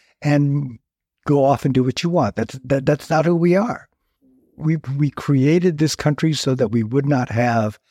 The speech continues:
a monarchy which imposed itself on us.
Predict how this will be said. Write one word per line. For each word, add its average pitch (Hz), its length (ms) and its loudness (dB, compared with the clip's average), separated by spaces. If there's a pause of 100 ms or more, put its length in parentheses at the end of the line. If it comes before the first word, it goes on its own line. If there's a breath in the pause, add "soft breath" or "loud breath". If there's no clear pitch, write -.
(460)
a 117 60 -2
monarchy 123 720 2 (180)
which 120 200 -4
imposed 131 520 0
itself 117 380 0 (100)
on 110 180 2
us. 98 220 -4